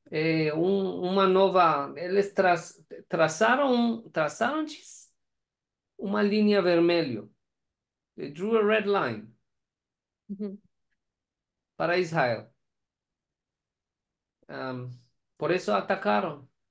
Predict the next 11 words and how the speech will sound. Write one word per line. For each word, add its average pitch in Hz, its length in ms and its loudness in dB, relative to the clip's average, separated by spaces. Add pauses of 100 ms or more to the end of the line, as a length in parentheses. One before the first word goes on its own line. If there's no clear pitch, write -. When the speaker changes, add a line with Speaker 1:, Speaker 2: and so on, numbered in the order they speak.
(400)
Speaker 1:
Atacaram 190 640 -4
assim, 165 480 -8 (260)
porque 143 580 -4 (1000)
eles 196 320 0
antes 196 360 2
usaram, 190 760 4
usaram, 185 880 -2 (260)
eh, 160 420 -12
grupos 175 420 -4
como 151 180 -6
Hezbollah, 139 840 2